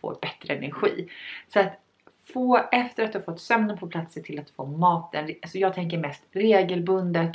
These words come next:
och bara försöka så här, där det går, stoppa in kanske en extra grönsak eller en extra frukt. Men håll ambitionsnivån på liksom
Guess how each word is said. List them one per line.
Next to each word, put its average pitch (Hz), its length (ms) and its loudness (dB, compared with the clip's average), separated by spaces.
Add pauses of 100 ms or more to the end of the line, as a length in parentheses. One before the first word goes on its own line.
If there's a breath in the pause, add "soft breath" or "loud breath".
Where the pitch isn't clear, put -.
och 175 80 -6
bara 170 140 0
försöka 160 600 -2
så 151 100 -2
här, 143 200 0 (520 loud breath)
där 180 240 6
det 185 80 0
går, 165 440 6
stoppa - 380 -2
in 147 340 -2
kanske 147 260 -6
en 147 120 -6
extra 160 320 -6
grönsak 143 540 -2
eller 143 100 -6
en 143 80 -4
extra 143 280 -10
frukt. - 300 -10
Men 190 140 -4
håll 208 320 4
ambitionsnivån 160 960 -2
på - 100 -10
liksom 147 680 -6